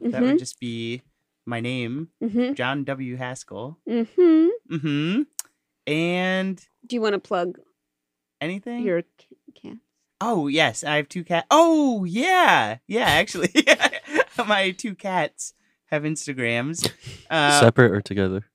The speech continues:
Speaker 1: Uh, separate. They each
Speaker 3: Whoa.
Speaker 1: have their own, yeah.
Speaker 2: What's the
Speaker 3: Wow.
Speaker 2: difference in vibes?
Speaker 1: Uh, one, uh, our cat Francis is, he's a little moody, all over the place, kind of wants to be an influencer, but
Speaker 3: <laughs>
Speaker 1: he just seems a little angsty. Krog
Speaker 2: Uh-huh.
Speaker 1: is our other cat, and he's just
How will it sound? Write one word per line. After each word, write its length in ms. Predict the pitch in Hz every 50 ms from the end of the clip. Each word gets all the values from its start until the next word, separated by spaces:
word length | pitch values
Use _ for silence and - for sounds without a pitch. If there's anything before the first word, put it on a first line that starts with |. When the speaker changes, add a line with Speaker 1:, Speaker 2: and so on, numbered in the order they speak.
| _ _ _ _ _ _ _ -
Speaker 1:
Uh, 340 | 143 139 135 135 131 127 127
separate. 460 | - - 135 127 - 117 104 104 - _ _ _ _ _ _
They 160 | - 160 170 170
each 40 | 156
Speaker 3:
Whoa. 60 | 160
Speaker 1:
have 160 | 143 127 120
their 160 | 123 117 113
own, 240 | 113 113 113 107 110
yeah. 300 | 113 110 107 107 110 127 -
Speaker 2:
What's 220 | - 202 220 214 -
the 120 | - -
Speaker 3:
Wow. 40 | 76
Speaker 2:
difference 340 | 78 76 - 196 196 190 -
in 120 | 196 185 175
vibes? 380 | 160 170 180 190 208 - - _ _ _ _
Speaker 1:
Uh, 680 | 147 156 156 156 156 151 151 151 151 151 151 147 143 110 -
one, 640 | - 101 107 95 85 87 143 151 160 170 180 196 202
uh, 440 | 202 - - 143 143 139 131 131 127 120
our 100 | 131 127
cat 240 | - 147 131 110 -
Francis 600 | - 135 127 127 123 120 - 131 123 120 - 127
is, 180 | 123 120 -
he's 220 | - 135 127 120 127
a 40 | 127
little 220 | 127 123 120 120 117
moody, 580 | 117 120 120 120 120 123 120 120 120 120 110
all 240 | - 95 120 117 117
over 180 | 117 113 107 113
the 80 | 113 110
place, 460 | - - 113 113 113 113 110 - -
kind 260 | - - 107 113 117
of 140 | 113 110 110
wants 220 | 117 113 110 - -
to 60 | 117
be 80 | 113
an 80 | 107 110
influencer, 760 | 113 117 113 - 127 123 120 117 117 - 123 113 113 117 113 110
but 720 | 113 110 104 - - 95 - 117 143 123 - - 170 123 -
Speaker 3:
<laughs> 40 | 214
Speaker 1:
he 100 | 139 120
just 220 | 120 123 - -
seems 240 | - 131 123 120 123
a 40 | 123
little 360 | 120 120 117 117 113 117 113 -
angsty. 600 | 113 113 113 117 - - - 139 131 131 131 127 - _ _ _ - _ _ _ -
Krog 300 | - 147 135 131 127 131
Speaker 2:
Uh-huh. 60 | 123 131
Speaker 1:
is 100 | 120 127
our 160 | 123 120 120
other 240 | 117 117 120 120 113
cat, 380 | - 127 120 113 117 117 110 -
and 180 | - 117 117 113
he's 180 | 131 123 113 110
just 340 | - 120 117 110 - - -